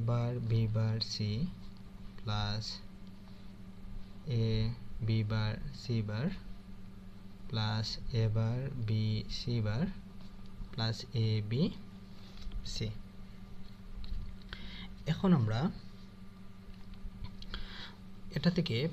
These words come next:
বাম দিক থেকে কি কমন নেব সেটা একটা থিঙ্কর বিষয়। অবশ্যই আমরা বি বারটা কমন নিতে পারবো। তাহলে আমরা বি বারটা কমন নেব বাম দিক থেকে। তাহলে রবে কি এ বার প্লাস সি প্লাস এ সি বার। পরবর্তীতে এখান থেকে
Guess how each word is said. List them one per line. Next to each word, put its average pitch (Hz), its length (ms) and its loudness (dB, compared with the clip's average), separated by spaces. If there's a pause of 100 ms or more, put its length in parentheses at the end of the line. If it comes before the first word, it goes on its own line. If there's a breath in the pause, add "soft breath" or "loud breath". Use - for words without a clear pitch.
বাম 127 220 6
দিক 147 160 6
থেকে 139 240 6
কি 135 200 8
কমন 131 240 2
নেব 117 360 2
সেটা 127 240 4
একটা 120 240 0
থিঙ্কর 120 460 2
বিষয়। 113 400 4 (160)
অবশ্যই 123 320 2
আমরা 117 180 4
বি 113 240 6
বারটা 120 360 2
কমন 113 240 2
নিতে 113 220 4
পারবো। 110 340 4 (480 loud breath)
তাহলে 110 160 4
আমরা 113 180 4
বি 117 180 4
বারটা 120 280 2
কমন 110 300 2
নেব 110 280 4 (380)
বাম 113 260 6
দিক 110 200 4
থেকে। 123 200 4 (480 loud breath)
তাহলে 120 200 4
রবে 127 280 6
কি 113 260 2
এ 113 40 4
বার 117 260 2
প্লাস 113 320 2
সি 113 400 2 (280)
প্লাস 110 460 4 (120)
এ 117 180 6
সি 117 300 2
বার। 107 320 4 (600 loud breath)
পরবর্তীতে 127 680 4
এখান 131 180 2
থেকে 117 220 4